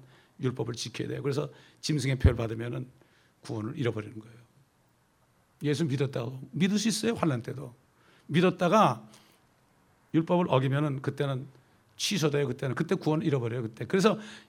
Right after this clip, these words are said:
기-, 아, 히브리서에는 육 장의 말씀이 바로 대환란 때 그 일을 얘기하는데,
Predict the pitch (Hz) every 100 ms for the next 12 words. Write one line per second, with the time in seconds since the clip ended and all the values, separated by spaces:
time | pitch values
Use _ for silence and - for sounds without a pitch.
0 | - - - 143 139 - 202 202 180 202
1 | 190 151 190 175 165 147 175 165 180 -
2 | 165 170 - 214 190 170 175 151 147 147
3 | 139 120 117 113